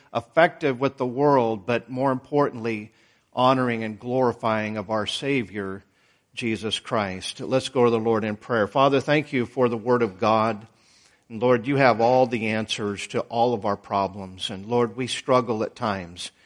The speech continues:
And we are flesh. And Lord, you know all about it. We are selfish,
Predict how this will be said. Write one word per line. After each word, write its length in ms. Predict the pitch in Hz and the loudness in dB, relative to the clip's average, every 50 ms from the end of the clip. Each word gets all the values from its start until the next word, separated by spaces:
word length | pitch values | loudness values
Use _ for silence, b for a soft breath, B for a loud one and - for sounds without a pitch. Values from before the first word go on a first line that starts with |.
| b b b b b b | b b b b b b
And 100 | 110 107 | -8 -2
we 160 | 117 139 143 | 0 2 4
are 180 | 135 131 127 120 | 4 4 4 2
flesh. 600 | - - - 131 120 117 107 101 - - - - | -2 -6 -4 0 2 2 2 0 -2 -6 -8 -8
And 280 | 107 101 104 104 82 78 | -10 -12 -12 -12 -12 -8
Lord, 320 | 120 123 117 113 107 98 | -4 -2 -2 -2 -2 -4
you 140 | 113 131 135 | -6 -4 -2
know 220 | 131 127 123 120 | 0 0 0 0
all 300 | - - 110 120 120 117 113 | 0 -2 -2 0 0 0 0
about 360 | 101 - 107 101 110 110 95 | 0 0 0 0 0 -2 -4
it. 160 | 95 - - | -8 -10 -12
We 180 | 101 104 120 123 | -12 -8 -4 -2
are 160 | 120 110 110 | -2 -2 -4
selfish, 760 | - - - - 139 135 139 139 - 147 139 143 - - - | -6 -8 -4 0 0 0 0 0 -2 -4 -4 -4 -8 -12 -12